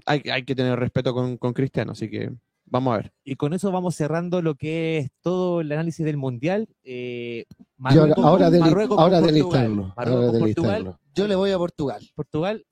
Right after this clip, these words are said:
Speaker 2: Marruecos, Portugal.
Speaker 3: Yo creo que Portugal. Portugal llega con mejor, eh, resto físico. Eh, esto de Gonzalo Mar, eh, Ramos, eh, le va a dar un plus ahí en el ataque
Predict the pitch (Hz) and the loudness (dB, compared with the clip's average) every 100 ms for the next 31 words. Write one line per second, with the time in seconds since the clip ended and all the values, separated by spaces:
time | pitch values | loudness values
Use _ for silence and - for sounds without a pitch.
0 | _ 143 170 170 - 165 185 220 - 156 | _ -6 -6 -6 -8 -4 -4 -6 -8 2
1 | 196 226 214 190 170 175 151 98 - - | 4 6 6 4 4 4 4 0 -12 -2
2 | 151 151 170 180 190 175 160 165 165 190 | 2 4 4 6 4 4 2 0 2 2
3 | 185 180 165 - 151 196 214 208 185 214 | 2 2 0 -2 -2 0 0 -2 0 2
4 | 208 165 165 165 165 156 - - - 143 | 4 2 2 2 2 0 -4 -18 -14 -10
5 | - 123 120 120 113 123 113 156 160 190 | -4 -2 -2 -2 -4 -6 -2 0 2 2
6 | 190 190 175 165 160 156 156 151 151 151 | 0 -2 -2 -2 -4 -4 -4 -4 -4 -2
7 | 190 190 190 - - _ _ _ _ _ | -2 0 -4 -6 -20 _ _ _ _ _
8 | _ _ - 151 147 151 156 156 156 151 | _ _ -4 -2 2 2 2 2 0 0
9 | 160 156 160 151 151 147 143 147 143 139 | 0 0 -2 -4 -4 -4 -6 -6 -8 -4
10 | 139 131 127 117 110 107 104 | -2 0 0 -2 -4 -6 -10